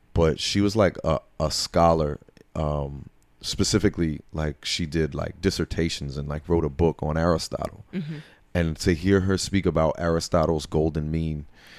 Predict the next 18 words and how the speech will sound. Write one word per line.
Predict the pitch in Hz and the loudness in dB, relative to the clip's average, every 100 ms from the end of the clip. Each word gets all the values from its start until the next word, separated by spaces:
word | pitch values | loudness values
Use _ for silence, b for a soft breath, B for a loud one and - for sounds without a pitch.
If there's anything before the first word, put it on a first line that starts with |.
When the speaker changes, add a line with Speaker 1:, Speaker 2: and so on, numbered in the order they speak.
| B | B
Speaker 2:
You | 175 | -12
were | 156 | -10
just | - - | -8 -8
like, | 160 - | -12 -2
Speaker 1:
it | 113 | 4
was | 113 123 92 | 8 8 6
the | 104 | 0
sexiest | - - 90 - 92 90 | 2 4 2 2 0 0
shit | - 98 87 | 2 4 4
Speaker 2:
Yeah. | 156 | 4
Speaker 1:
ever, | 101 104 90 | 4 6 4
'cause | 76 85 | 2 2
it | 92 | 4
was | 90 76 | 4 2
just, | 92 - | -2 0
like, | 85 80 73 _ b b b b _ | 0 0 0 _ b b b b _
all | - 92 98 92 | 4 8 8 6
these | 92 87 | 4 0